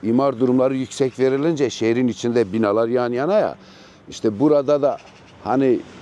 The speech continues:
yan yana olmasa da yüzde elli, yüzde yüz imar durumu olmasa da yüzde,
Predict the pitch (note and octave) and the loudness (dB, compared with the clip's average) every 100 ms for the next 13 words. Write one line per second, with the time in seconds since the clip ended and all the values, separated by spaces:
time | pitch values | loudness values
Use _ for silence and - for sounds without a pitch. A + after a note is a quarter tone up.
0 | - - B2+ C#3 C3 C#3 C#3+ C#3+ C3+ A#2+ | -14 -4 -2 -2 -4 -2 2 2 0 -2
1 | - B2+ B2+ A#2+ G#2+ C3 B2 B2 A#2+ A2 | 0 0 0 0 0 0 0 -2 -4 -2
2 | B2+ B2+ A2 A#2+ B2+ C3 G#2+ A#2+ A#2+ C3+ | 0 0 0 0 0 0 0 0 2 2
3 | C#3 B2 G2+ F3 D#3+ C3+ A#2 B2+ | 2 -2 -2 2 2 0 0 0